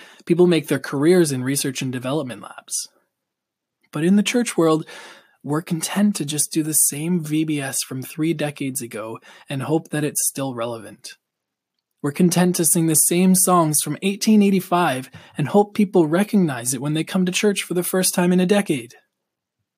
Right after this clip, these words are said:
What's this little rant got to do with <laughs> those tireless hours of leadership? Well, sometimes you need to lead a movement. You've got to endure those times when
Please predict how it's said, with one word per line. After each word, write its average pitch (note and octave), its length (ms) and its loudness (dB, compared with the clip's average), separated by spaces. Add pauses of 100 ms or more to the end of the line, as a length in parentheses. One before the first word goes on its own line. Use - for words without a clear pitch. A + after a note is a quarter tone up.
(1600)
What's D#3+ 220 -2
this G#3+ 240 2
little E3+ 220 0
rant C#3 260 -6
got C#3 180 -8
to D3+ 80 -10
do C3+ 120 -4
with - 160 -8
<laughs> - 0 -
those D3+ 240 4
tireless C#3 500 0
hours B2+ 380 -4
of A#2+ 100 -8
leadership? D#3+ 600 -4 (720)
Well, C#3 100 -4
sometimes A3 460 6
you G3+ 60 4
need F3+ 220 8
to E3+ 120 2
lead D3 320 2
a C#3+ 120 -8
movement. B2 760 -8 (1000)
You've C3 100 -6
got D#3 140 2
to F#3 80 4
endure D#3+ 520 2
those C#3+ 340 -2
times A#2 720 -10 (260)
when C3+ 180 -6